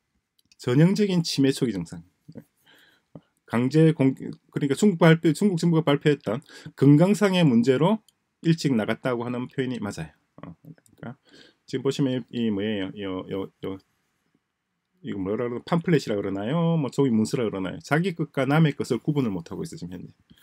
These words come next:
그래서 지난 에피소드에서 제가 얘기했던 중국은 답이 없다. 어, 어떻게 전임, 어, 국가 주석을 공개적으로 저렇게 정치적으로 처형을 할 수 있느냐? 정말 야만적이라고 했는데 그 판단은 잘못됐다.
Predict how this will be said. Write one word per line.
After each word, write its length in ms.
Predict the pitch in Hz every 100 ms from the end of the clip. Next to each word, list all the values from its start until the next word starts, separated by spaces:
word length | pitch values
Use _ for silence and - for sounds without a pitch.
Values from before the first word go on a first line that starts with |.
| _ _ - _ _ -
그래서 340 | - 113 113 - - - -
지난 280 | - 139 151
에피소드에서 840 | 143 - 156 143 127 120 113 160 165
제가 160 | 131
얘기했던 460 | 113 120 - 98 98
중국은 400 | 165 165 135 120
답이 220 | 123 123
없다. 360 | - - - - _ -
어, 220 | 98 92 _ _ - -
어떻게 540 | - 175 - 156 170 -
전임, 680 | - 147 170 151 135 127 117 - _ - - _ _ 113
어, 160 | 101 98
국가 260 | - - 151
주석을 460 | 139 139 110 98 - _ _
공개적으로 580 | 120 127 175 160 123 131
저렇게 300 | - 113 110
정치적으로 560 | - 117 - 117 98 92
처형을 320 | - 113 113
할 100 | 113
수 120 | 117
있느냐? 320 | 101 101 87 - _ -
정말 360 | - 107 139 143
야만적이라고 500 | 98 113 131 123 104
했는데 340 | 98 92 120 - - -
그 120 | - 139
판단은 480 | - 135 127 156 170
잘못됐다. 540 | 101 107 107 - -